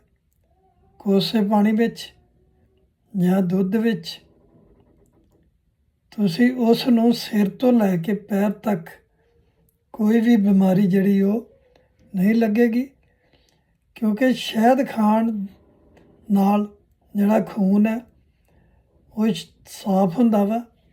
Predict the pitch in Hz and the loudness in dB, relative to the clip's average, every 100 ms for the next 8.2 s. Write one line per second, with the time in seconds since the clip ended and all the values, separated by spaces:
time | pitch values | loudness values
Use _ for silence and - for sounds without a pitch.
0 | _ _ _ _ _ _ _ - 185 208 | _ _ _ _ _ _ _ -4 0 0
1 | - 254 254 254 254 - - 226 233 226 | -2 0 0 0 -2 -8 -4 0 0 0
2 | 220 214 208 233 208 202 214 208 202 208 | 2 2 2 0 0 0 0 0 0 0
3 | 214 220 - _ _ _ _ _ _ _ | 0 -4 -12 _ _ _ _ _ _ _
4 | - 208 196 220 214 233 247 240 254 240 | -4 0 2 2 2 4 4 2 0 0
5 | - 214 165 233 214 202 196 208 208 _ | 2 -2 0 0 2 2 0 -2 -6 _
6 | _ _ _ _ _ _ 214 202 175 180 | _ _ _ _ _ _ -4 -2 0 0
7 | 214 220 - 202 202 202 214 170 208 220 | 0 -4 -6 -6 -2 0 -2 -2 -2 -2
8 | 220 | -4